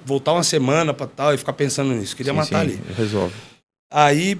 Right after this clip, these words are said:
Speaker 1: pô, deixa eu lá, pe-, achei o peso, tava esperando o cara entrar. Aí, de repente, pau, bate a porta, quem que entra? Entra o Jambo, que eu tinha acabado de vencer há uma semana atrás. Caralho, mas não era outro cara? Aí foi lá, subiu o peso, ah, tal. Aí fez aquele show, né, tal.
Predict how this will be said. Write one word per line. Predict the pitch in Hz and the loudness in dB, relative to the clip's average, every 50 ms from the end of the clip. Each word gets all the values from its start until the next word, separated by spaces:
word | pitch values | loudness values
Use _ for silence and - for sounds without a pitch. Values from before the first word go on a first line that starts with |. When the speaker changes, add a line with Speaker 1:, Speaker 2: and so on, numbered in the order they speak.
| - - - _ | -6 -12 -16 _
Speaker 1:
pô, | - 175 156 | 2 4 4
deixa | 143 - - 165 | 4 4 2 2
eu | |
lá, | 165 160 160 175 | 2 2 2 2
pe-, | 175 - 165 | 2 2 4
achei | 156 147 139 185 175 | 4 4 4 2 2
o | |
peso, | 175 - 196 202 214 208 | 2 4 4 4 4 2
tava | 214 220 226 | 2 2 0
esperando | 214 220 - 220 220 220 220 | 2 2 2 2 4 2 2
o | |
cara | 208 208 202 220 | 2 2 2 4
entrar. | 220 208 - 170 151 123 - - - _ | 2 2 2 2 2 0 -2 -8 -14 _
Aí, | - 143 | -6 -2
de | 160 | 0
repente, | 180 156 175 175 - - | 0 0 0 -2 -4 -6
pau, | 127 - - 208 202 - 175 180 170 | -2 2 4 6 8 8 8 6 4
bate | 156 139 151 160 156 175 | 4 2 0 2 2 0
a | 147 | -2
porta, | - 170 175 170 - | -2 -2 -4 -4 -2
quem | 180 180 170 | -4 -4 -4
que | - 165 | -2 -2
entra? | 165 180 196 196 190 175 - | 0 0 0 -2 -4 -6 -8
Entra | - 170 160 - 214 | -8 -8 -4 -2 0
o | 185 | 0
Jambo, | 151 165 170 170 160 139 | 2 2 2 2 0 -2
que | - 156 | -2 -2
eu | |
tinha | 135 - 170 | -2 -2 0
acabado | 170 165 160 143 135 160 190 202 196 | 2 2 4 8 8 10 10 10 8
de | 165 175 | 6 4
vencer | 180 190 180 143 - - 151 143 139 | 4 4 2 0 0 0 2 2 2
há | 131 123 117 120 131 | 2 2 2 0 -2
uma | 147 165 | -4 -4
semana | 170 - 180 175 170 165 | -4 -2 -2 -2 -2 -2
atrás. | 156 160 131 123 98 107 - - _ _ _ _ _ _ _ _ _ _ _ _ _ _ | -4 -4 -4 -6 -6 -8 -12 -14 _ _ _ _ _ _ _ _ _ _ _ _ _ _
Caralho, | - 202 196 180 170 143 | -12 -8 -6 -6 -4 -4
mas | 120 117 | -6 -6
não | 135 165 196 | -4 -4 -2
era | 196 165 | -2 -2
outro | 131 113 - - | -4 -6 -8 -6
cara? | - 190 208 180 110 101 - - _ _ _ _ _ _ _ _ _ _ _ _ _ _ _ | -2 -2 -2 -2 -2 -6 -14 -16 _ _ _ _ _ _ _ _ _ _ _ _ _ _ _
Aí | 151 151 147 147 151 175 190 202 208 196 | -12 -10 -8 -6 -6 -6 -6 -6 -6 -6
foi | 156 - 175 | -6 -6 -6
lá, | 175 185 202 208 185 | -6 -4 -4 -6 -6
subiu | - 175 185 185 | -4 -4 -6 -6
o | |
peso, | 165 - 185 202 214 214 214 202 185 175 | -4 0 2 4 4 4 4 2 0 -2
ah, | 190 190 185 180 170 165 156 - | -4 -4 -4 -4 -6 -8 -10 -10
tal. | - - - - 165 - 107 - - | -12 -10 -8 -8 -6 -8 -8 -8 -10
Aí | 139 | -8
fez | 120 - 131 131 | -6 -4 -2 -2
aquele | 127 131 143 139 | 0 0 0 0
show, | - - 123 139 156 143 | 0 0 0 -2 -2 -2
né, | 117 120 131 | -2 -2 -4
tal. | 127 - - 123 147 143 110 | -6 -8 -8 -8 -8 -8 -8